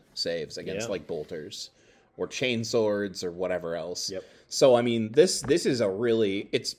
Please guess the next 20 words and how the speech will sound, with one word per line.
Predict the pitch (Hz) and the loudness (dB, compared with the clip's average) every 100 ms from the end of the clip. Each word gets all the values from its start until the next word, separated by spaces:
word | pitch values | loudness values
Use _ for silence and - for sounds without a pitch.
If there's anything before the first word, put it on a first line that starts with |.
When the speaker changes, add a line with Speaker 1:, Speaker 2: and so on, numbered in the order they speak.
| _ | _
Speaker 1:
it, | 117 107 - - | -6 -6 -10 -4
there's | 131 120 | 0 0
almost | 139 127 135 | 0 -2 0
no | 135 165 | 4 6
wording | 190 123 131 135 147 120 110 | 6 4 4 6 6 2 0
here. | 110 117 87 | -2 0 0
You | 98 110 | 0 -2
don't | 143 | -2
need | 123 139 | -2 -4
it | 123 | -6
to | 113 | -6
be | 107 | -2
that | 104 - | -4 -4
complicated | 110 107 - 101 90 80 | -12 -12 -12 -10 -10 -10
for | 85 | -12
it | 85 | -14
to | 78 | -14
just | 92 - | -16 -14
be | 92 | -18
very | - 87 78 | -10 -8 -8